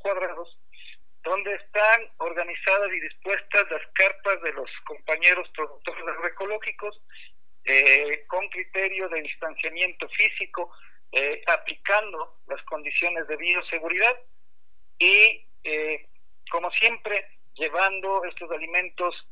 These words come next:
sin agrotóxicos, estos alimentos que nos recuerdan el sabor, eh, ancestral, el sabor tradicional de, de nuestra tierra, de nuestros Andes,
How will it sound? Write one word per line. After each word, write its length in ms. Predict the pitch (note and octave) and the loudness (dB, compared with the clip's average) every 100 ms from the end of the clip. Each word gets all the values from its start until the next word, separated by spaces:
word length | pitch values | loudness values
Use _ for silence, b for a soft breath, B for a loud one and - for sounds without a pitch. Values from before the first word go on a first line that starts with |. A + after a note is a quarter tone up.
| - - | -8 2
sin 160 | F3 F3 | 4 6
agrotóxicos, 920 | D#3+ D#3 - - G#3 F#3 - E3 D3 | 4 2 -2 -2 -2 -6 -8 -6 -6
estos 200 | - D#3 | -8 -6
alimentos 600 | D3 D3+ E3 E3+ - D3+ - | -6 -4 -4 -4 -6 -6 -4
que 100 | D3+ | -4
nos 220 | C#3+ C3+ | -4 -6
recuerdan 680 | C#3+ - F3+ F#3 E3+ E3+ D#3+ | -8 -2 2 2 2 -2 -4
el 140 | - | -6
sabor, 420 | D3 C#3+ E3+ F#3+ - B B - | -4 -2 0 -2 -4 B B -6
eh, 220 | C3 D3 - | -2 0 4
ancestral, 720 | D3+ C#3+ D3+ - - G3 G#3 | 2 2 -4 -4 2 4 4
el 120 | E3 - | 2 -4
sabor 420 | C#3+ D#3+ E3+ - | -6 -4 -4 -4
tradicional 720 | D3+ D3 C#3 - D#3 F3+ G3+ D#3 | 0 0 0 -4 0 4 4 4
de, 240 | C#3 - | -4 -6
de 120 | C#3+ C#3+ | -8 -8
nuestra 300 | C#3+ - C3 | -8 -8 -8
tierra, 360 | - E3+ E3+ | 2 4 4
de 140 | C#3 C3+ | -2 -6
nuestros 320 | C3 - C#3 | -8 -8 0
Andes, 320 | F#3+ G3 F3 | 0 0 -2